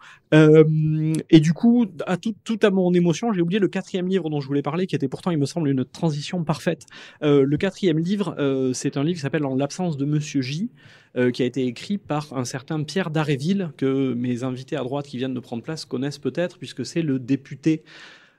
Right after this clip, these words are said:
euh, député du côté de la circonscription de Martigues. Mes collègues, euh, qui arrivent là viennent de l'autre côté de l'étang de Berre.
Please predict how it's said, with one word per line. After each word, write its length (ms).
euh, 540
député 420
du 200
côté 280
de 80
la 120
circonscription 540
de 80
Martigues. 640
Mes 100
collègues, 420
euh, 360
qui 180
arrivent 220
là 120
viennent 180
de 80
l'autre 180
côté 240
de 160
l'étang 240
de 60
Berre. 280